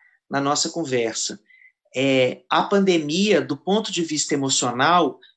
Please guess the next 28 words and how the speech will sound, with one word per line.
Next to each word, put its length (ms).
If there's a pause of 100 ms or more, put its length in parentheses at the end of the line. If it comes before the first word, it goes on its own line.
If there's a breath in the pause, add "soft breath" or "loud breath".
é 180
a 100
lida 380
com 340
o 180
medo. 440 (1040)
Tem 140
medo 440
para 300
todo 420
lado. 480 (1080 soft breath)
Não 220
é 60
só 260
o 40
medo 300
de 120
morrer. 460 (840 soft breath)
É 140
medo 640 (300 soft breath)
de 180
ser 180
mal 200
visto. 480 (720)
Medo 380
de 120
não 160
performar. 960